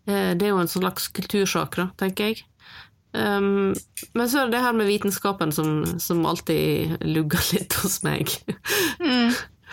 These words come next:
Speaker 1: Ehm.
Speaker 2: Og det mangler jo ikke på folk som har prøvd å bevise det, ikke sant? Med rigga opp med kamera og, eh,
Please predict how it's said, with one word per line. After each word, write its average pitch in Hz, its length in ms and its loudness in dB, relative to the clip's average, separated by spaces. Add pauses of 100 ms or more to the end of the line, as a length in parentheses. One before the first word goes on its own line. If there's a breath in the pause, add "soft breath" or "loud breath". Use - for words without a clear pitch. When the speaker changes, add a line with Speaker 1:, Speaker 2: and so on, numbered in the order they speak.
(640 loud breath)
Speaker 1:
Ehm. 175 400 2
Speaker 2:
Og 190 140 2
det 247 100 -2
mangler 220 320 2
jo 156 80 0
ikke - 180 -4
på 440 140 2
folk 214 180 0
som 240 160 0
har 240 80 0
prøvd 190 400 0
å 180 60 0
bevise 175 480 2
det, 339 140 4 (260)
ikke 220 100 -4
sant? 269 320 -2
Med 220 840 0 (180)
rigga 170 400 0
opp - 160 -6
med 190 100 -2
kamera 160 520 2 (260)
og, 170 540 4 (420 loud breath)
eh, - 140 -4